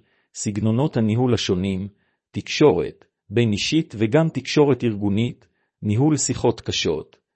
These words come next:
נזיפות, פיטורים וכדומה, עבודת צוות,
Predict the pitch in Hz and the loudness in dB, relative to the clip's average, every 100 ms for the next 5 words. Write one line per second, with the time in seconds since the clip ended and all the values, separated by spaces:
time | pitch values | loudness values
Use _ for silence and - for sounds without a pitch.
0 | - 107 92 92 - 90 - _ _ _ | -4 -4 -2 -4 -2 -4 -4 _ _ _
1 | - 104 123 127 143 107 - 98 101 98 | -10 -4 0 2 2 0 -2 0 0 0
2 | 110 139 _ _ - 98 110 120 113 - | -2 -4 _ _ -8 -4 2 4 2 0
3 | - 92 92 92 | -2 0 -2 -6